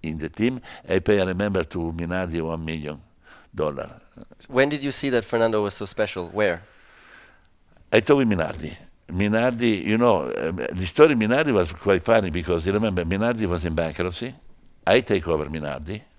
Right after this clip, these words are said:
Speaker 2: Even that?
Speaker 1: Yeah, sure.
Speaker 2: <laughs> I didn't remember.
Speaker 1: You know, you remember?
Speaker 2: No.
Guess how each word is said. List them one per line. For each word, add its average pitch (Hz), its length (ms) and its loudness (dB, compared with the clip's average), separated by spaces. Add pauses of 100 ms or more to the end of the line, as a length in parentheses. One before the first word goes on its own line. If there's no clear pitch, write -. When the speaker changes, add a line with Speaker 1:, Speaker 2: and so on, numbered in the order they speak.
(120)
Speaker 2:
Even 131 240 -4
that? 139 360 -2
Speaker 1:
Yeah, - 140 -2
sure. - 300 -2
Speaker 2:
<laughs> - 80 -16
I 117 280 -6
didn't 113 200 -6
remember. 107 260 -2
Speaker 1:
You 90 60 -4
know, 117 220 -4
you 95 80 -2
remember? 104 600 -2
Speaker 2:
No. 107 200 -4